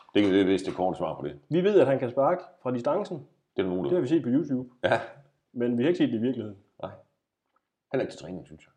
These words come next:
Speaker 2: Når man har børn, så kan man faktisk godt nogle gange blive lidt i tvivl om, øh, om de ved, hvad der er forskel på virkelighed og YouTube.
Speaker 1: Ja.
Speaker 2: Men det ved vi godt stadigvæk.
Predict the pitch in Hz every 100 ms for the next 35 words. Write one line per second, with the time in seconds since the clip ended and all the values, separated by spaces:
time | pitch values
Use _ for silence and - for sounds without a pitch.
0 | - 131 131 - 185 131 139 131 139 127
1 | 135 135 135 123 127 113 117 127 123 160
2 | 120 113 104 98 107 104 135 202 135 -
3 | _ _ _ 120 117 110 131 131 107 113
4 | 135 120 113 110 127 113 110 _ _ _
5 | _ _ _ _ _ - 87 113 135 139
6 | 123 117 101 117 110